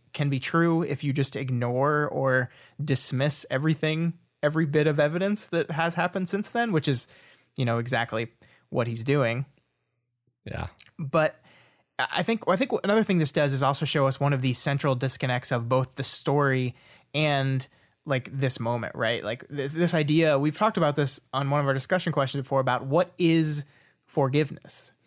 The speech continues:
Speaker 1: because so
Speaker 2: Mm-hmm.
Speaker 1: much of this book is about second chances, earned or otherwise, and, and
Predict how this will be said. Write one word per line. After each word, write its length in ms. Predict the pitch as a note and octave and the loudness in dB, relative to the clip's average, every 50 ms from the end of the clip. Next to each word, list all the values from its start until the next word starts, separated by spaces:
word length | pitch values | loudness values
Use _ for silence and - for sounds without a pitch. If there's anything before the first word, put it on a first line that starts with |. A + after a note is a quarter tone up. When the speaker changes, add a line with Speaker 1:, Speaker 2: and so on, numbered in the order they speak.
| _ _ - - - _ | _ _ -20 -20 -12 _
Speaker 1:
because 320 | - D#3+ - - E3 - G#2 | -4 -2 2 2 2 4 4
so 140 | - - F#3+ | 4 4 4
Speaker 2:
Mm-hmm. 60 | A3 | 2
Speaker 1:
much 140 | A3+ - G#3+ | 2 0 -2
of 60 | F3 | -2
this 120 | F3 - | -2 -2
book 200 | - D3+ C3+ - | 0 -2 -2 -2
is 80 | C3+ C3+ | -2 -2
about 220 | C3+ B2+ B2 - | 0 0 0 0
second 320 | - - D3 C3+ - C#3+ C3+ | 0 0 0 0 0 0 -2
chances, 500 | - C3+ A#2+ A2+ A#2 - A#2+ A#2+ A#2+ - - | 0 -2 -2 -2 -2 -4 -6 -6 -6 -6 -4
earned 360 | - D3 C#3 C#3+ C#3 C#3+ C3+ - | -2 0 0 2 2 0 0 -2
or 180 | - C3 A#2+ - | -4 -4 -2 0
otherwise, 640 | - D3 C#3+ A#2 A2+ - C#2+ C#2+ - - - - - - - - - - | 0 0 0 -2 -4 -4 -6 -6 -6 -6 -6 -8 -8 -10 -16 -20 -14 -6
and, 200 | - C3+ C3+ C3+ - | -4 -4 -4 -4 -4
and 260 | C#3 C3+ C3 B2+ B2 | -2 -2 -2 -2 -4